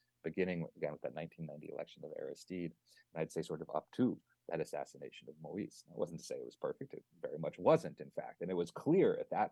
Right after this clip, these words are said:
point that that system, again, was inherently unstable, that it would not last, that it would blow up over its own internal contradictions. A state that is in opposition to its people cannot last, right? And so, you know, it is easy to look at Haiti today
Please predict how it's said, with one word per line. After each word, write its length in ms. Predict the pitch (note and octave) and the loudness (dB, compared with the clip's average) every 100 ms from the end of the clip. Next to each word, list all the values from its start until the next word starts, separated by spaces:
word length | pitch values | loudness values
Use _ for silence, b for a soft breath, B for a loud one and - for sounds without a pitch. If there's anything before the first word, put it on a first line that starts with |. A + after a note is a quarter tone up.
| - | 2
point 240 | D3 G#2 - _ _ _ G2+ | 2 2 -4 _ _ _ -2
that 120 | G#2 | 4
that 200 | A#2+ - | 2 4
system, 440 | D3+ - G#2 D#2 - F#2 | 2 4 -2 -2 -4 0
again, 240 | A#2 G#2+ | 2 4
was 160 | F2+ F#2 | 0 -2
inherently 540 | F#2 G2 G2+ E2+ F#2 | -4 0 -2 0 -2
unstable, 520 | F2 F2+ - F2+ - - | -2 -4 -2 -2 -2 -4
that 120 | E2 | 2
it 140 | A2 | 4
would 180 | G#2+ G#2+ | 4 4
not 260 | G#2 G#2 - | 4 2 2
last, 420 | E2 - - - _ F#2+ | 0 -2 -10 -18 _ 2
that 180 | F#2 | 2
it 120 | F#2+ G2 | 2 2
would 200 | G2+ E2 | 0 2
blow 280 | F2+ A2 | 4 6
up 200 | A2+ F2 - | 6 4 2
over 260 | E2+ F2 F2 | -2 2 0
its 120 | E2+ | 2
own 180 | F2+ E2+ | -2 0
internal 380 | E2 D#2+ D#2 | -2 -2 -2
contradictions. 680 | D2+ D2+ - - E2 - - _ F2 | -4 -8 -10 -8 -8 -8 -20 _ -8
A 60 | |
state 320 | - A2+ G2+ - | -2 2 2 2
that 120 | G2 G2 | 2 2
is 120 | F#2 | 0
in 80 | F#2+ | 0
opposition 560 | F#2+ F#2+ F2+ F#2+ F#2 F2+ | 0 0 -4 -4 -6 -6
to 100 | F#2 | -8
its 100 | - | -8
people 400 | A2+ A#2 C2 - - | -8 -4 -6 -8 -10
cannot 340 | D#2+ C#2 - | -8 -8 -6
last, 420 | F2+ - - - E2+ | -8 -8 -14 -16 -8
right? 160 | F2 _ B B B B | -8 _ B B B B
And 120 | A2+ G#2 | 2 6
so, 300 | A#2+ G#2+ - _ _ _ _ - | 6 6 2 _ _ _ _ 0
you 80 | |
know, 120 | G#2 F#2 | 2 4
it 140 | A2 A2 | 6 6
is 340 | A2 G2+ - _ _ - | 6 4 -4 _ _ 8
easy 320 | D#3 A#2 E2+ - | 8 8 4 -2
to 100 | - | -2
look 240 | F#2+ G#2 G#2 | 4 4 4
at 80 | F2 | 4
Haiti 260 | F2+ E2+ | 2 2
today 540 | D#2+ D2+ D#2 E2 D#2 | -4 0 4 4 2